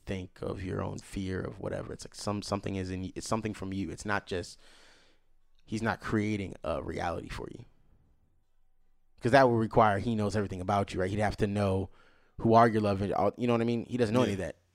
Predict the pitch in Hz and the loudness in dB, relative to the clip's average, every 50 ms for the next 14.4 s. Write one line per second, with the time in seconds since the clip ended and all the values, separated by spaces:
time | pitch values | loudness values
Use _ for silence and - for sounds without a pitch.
0 | - - - 123 117 104 117 123 113 113 110 104 95 107 101 - - 120 110 - | -12 -4 -2 -2 0 2 2 2 2 2 0 -2 -2 -4 -4 -2 -2 -2 -2 -2
1 | 104 101 101 101 101 - - 110 101 - - 95 107 117 120 120 123 131 131 135 | -4 -4 -4 -4 -4 -4 -8 -12 -8 -4 -2 0 0 0 -2 -2 -4 -4 -4 -4
2 | - _ _ _ _ _ _ _ _ - - 98 98 101 104 104 101 - 98 95 | -8 _ _ _ _ _ _ _ _ -14 -12 -10 -8 -8 -8 -8 -10 -12 -14 -14
3 | 87 95 - - - - - - - _ _ _ _ _ _ _ _ _ _ _ | -14 -14 -16 -16 -18 -18 -18 -20 -20 _ _ _ _ _ _ _ _ _ _ _
4 | _ _ _ _ _ _ _ _ _ _ _ - - - - - - - - - | _ _ _ _ _ _ _ _ _ _ _ -20 -20 -20 -20 -20 -20 -20 -16 -14
5 | - - - - - - - - - - - 69 - 120 123 - 120 104 98 92 | -14 -12 -10 -8 -8 -8 -8 -8 -10 -12 -6 0 2 2 6 6 6 6 4 2
6 | - 104 92 92 - - - - 98 92 - - 98 - 107 104 - - - - | 0 -2 -2 -4 -6 -8 -6 -4 -4 -4 -4 -8 -6 -4 -2 -2 -2 -4 -6 -8
7 | - - - - - - - - - - - - - _ _ _ _ _ _ - | -10 -14 -18 -18 -20 -20 -20 -20 -20 -20 -20 -20 -20 _ _ _ _ _ _ -6
8 | 92 104 95 - - _ _ _ _ _ _ _ _ _ _ _ _ _ _ _ | -4 -4 -4 -6 -8 _ _ _ _ _ _ _ _ _ _ _ _ _ _ _
9 | _ _ _ _ - - 101 107 110 101 - - 101 92 87 - - 85 87 90 | _ _ _ _ -16 -6 -2 0 0 0 -2 -4 -8 -8 -6 -4 -2 -2 -2 -2
10 | 90 87 - 101 95 - - 95 92 87 - - 87 92 104 98 - - - - | -4 -4 -4 -6 -6 -4 -4 -6 -6 -6 -8 -12 -12 -10 -10 -10 -10 -12 -14 -14
11 | - - 98 92 87 - - - - - 71 - - - - 82 - - - _ | -10 -8 -8 -8 -8 -10 -14 -16 -14 -14 -14 -14 -12 -12 -12 -12 -14 -16 -18 _
12 | _ _ _ - - - - - - - - - - - - - - - - - | _ _ _ -20 -20 -20 -20 -20 -20 -20 -20 -20 -20 -20 -20 -20 -20 -20 -20 -20
13 | - - - - - - - 98 90 78 - - 107 101 90 87 82 85 98 92 | -18 -20 -20 -20 -16 -14 -12 -10 -10 -10 -10 -8 -8 -8 -8 -8 -8 -10 -10 -10
14 | 80 65 82 82 78 73 - - | -10 -8 -8 -8 -10 -12 -14 -18